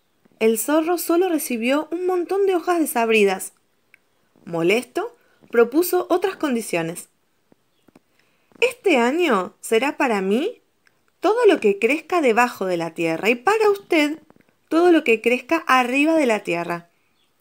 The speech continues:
¿Le parece bien?». El quirquincho pensó, pensó, pensó y finalmente aceptó. Entonces sembró trigo y se cansó de juntar espigas ricas y doradas.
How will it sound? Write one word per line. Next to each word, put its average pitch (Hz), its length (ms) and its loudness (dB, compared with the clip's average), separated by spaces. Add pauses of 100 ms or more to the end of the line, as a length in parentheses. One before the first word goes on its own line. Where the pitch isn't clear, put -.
(140)
¿Le 190 100 0
parece 254 340 0
bien?». 202 200 2 (840)
El 254 180 2
quirquincho 339 640 -2
pensó, 302 800 -4
pensó, 262 920 -2
pensó 247 540 0
y 359 440 2
finalmente 415 680 0 (380)
aceptó. 349 540 -2 (920)
Entonces 226 680 0 (240)
sembró 254 440 0
trigo 196 540 2
y 247 120 -6
se 240 160 -8
cansó 240 360 0
de 359 120 2
juntar 277 400 -4
espigas 240 480 -4
ricas 233 440 -6
y 214 60 0
doradas. 190 640 -2